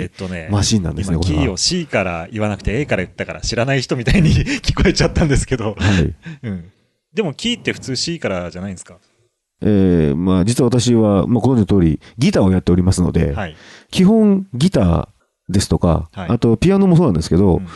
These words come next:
Speaker 2: チューニングする時の音っていうのはAなんですね。
Speaker 1: えー、だから、ラ、あ、そうか。
Speaker 2: ラの音なんです。
Speaker 1: そうです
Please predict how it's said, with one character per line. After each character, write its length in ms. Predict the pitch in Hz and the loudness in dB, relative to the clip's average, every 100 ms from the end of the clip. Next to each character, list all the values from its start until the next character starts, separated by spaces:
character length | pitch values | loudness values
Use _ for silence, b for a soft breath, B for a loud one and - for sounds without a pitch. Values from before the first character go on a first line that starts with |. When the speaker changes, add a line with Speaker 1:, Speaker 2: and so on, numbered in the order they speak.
| B - | B -4
Speaker 2:
チ 140 | - | 2
ュ 60 | 233 | 4
ー 20 | |
ニ 140 | 220 | 6
ン 80 | 208 | 6
グ 100 | 202 | 4
す 140 | - 196 | 4 2
る 80 | |
時 200 | 175 185 | 2 2
の 160 | 104 87 | 2 2
音 180 | 110 139 | 2 0
っ 20 | |
て 80 | - | 2
い 60 | 98 | 2
う 20 | |
の 60 | |
は 40 | - | 2
A 100 | 180 | 2
な 80 | 135 | 2
ん 80 | 69 | -2
で 80 | 71 | -8
す 60 | |
ね。 240 | 85 90 - _ | -8 -8 -10 _
Speaker 1:
え 560 | 143 147 143 139 131 117 | -8 -6 -6 -6 -6 -6
ー、 20 | |
だ 100 | - | -6
か 80 | 90 | -6
ら、 80 | |
ラ、 340 | 101 147 151 139 | -2 -2 0 -2
あ、 40 | |
そ 120 | 127 170 | -2 -4
う 40 | |
か。 160 | - - | -6 0
Speaker 2:
ラ 140 | 156 | 2
の 80 | 139 | 2
音 80 | 113 | 2
な 60 | |
ん 40 | 82 | 2
で 40 | |
す。 40 | - | 0
Speaker 1:
そ 60 | |
う 20 | |
で 40 | |
す 60 | - | 0